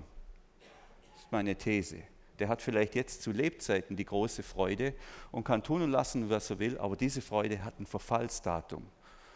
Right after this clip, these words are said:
Und am Ende kommt was auch immer, aber sicher kein gutes Leben. Das ist ein schweres Thema heute und ich hatte auch die letzte Woche, war gar nicht so prickelnd im, im Bewegen und im Meditieren von dieser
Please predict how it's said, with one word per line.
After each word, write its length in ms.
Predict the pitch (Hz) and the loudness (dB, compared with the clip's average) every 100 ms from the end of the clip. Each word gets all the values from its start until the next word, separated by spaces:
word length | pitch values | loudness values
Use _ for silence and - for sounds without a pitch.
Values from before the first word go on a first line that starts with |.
| - - | -20 2
Und 140 | 123 | 4
am 80 | 110 | 6
Ende 320 | 110 123 147 | 6 4 4
kommt 440 | - 131 135 135 - - - - | 6 6 6 0 -10 -14 -20 4
was 200 | 113 107 | 6 8
auch 160 | 104 | 6
immer, 400 | - 139 156 165 - - - - | 6 6 6 4 -2 -18 -20 -6
aber 180 | - 107 | 0 0
sicher 400 | 131 127 127 117 - - - | 0 4 6 6 0 -18 -4
kein 380 | 104 101 101 101 - - | 2 2 0 -8 -16 -8
gutes 360 | - 110 98 - | -4 -2 -2 -2
Leben. 400 | 85 82 - - - - - - _ - _ _ - - - - - - - | -2 -2 -6 -16 -18 -20 -20 -20 _ -20 _ _ -20 -20 -20 -20 -20 -20 -8
Das 120 | - | 4
ist 40 | |
ein 60 | 196 | 10
schweres 340 | 180 175 190 | 12 12 12
Thema 200 | 185 190 | 12 12
heute 220 | 131 110 | 12 12
und 60 | 139 | 8
ich 100 | 135 | 12
hatte 260 | 160 175 143 | 12 12 12
auch 120 | 147 | 10
die 100 | 156 | 10
letzte 380 | 147 - - 135 | 8 8 6 8
Woche, 260 | 151 - | 8 8
war 160 | 139 131 | 8 10
gar 160 | 123 123 | 8 4
nicht 160 | 143 | 2
so 220 | - 135 | 4 2
prickelnd 500 | 127 - 196 156 113 | 2 4 4 6 2
im, 220 | 101 120 120 | 4 2 2
im 160 | 117 | 0
Bewegen 580 | 123 110 165 175 151 113 | 0 6 8 8 4 0
und 140 | 117 | 0
im 140 | 113 113 | 0 4
Meditieren 640 | 123 120 - 175 165 135 | 4 4 2 4 4 2
von 180 | 117 123 | 0 0
dieser 340 | 120 110 113 | 0 6 4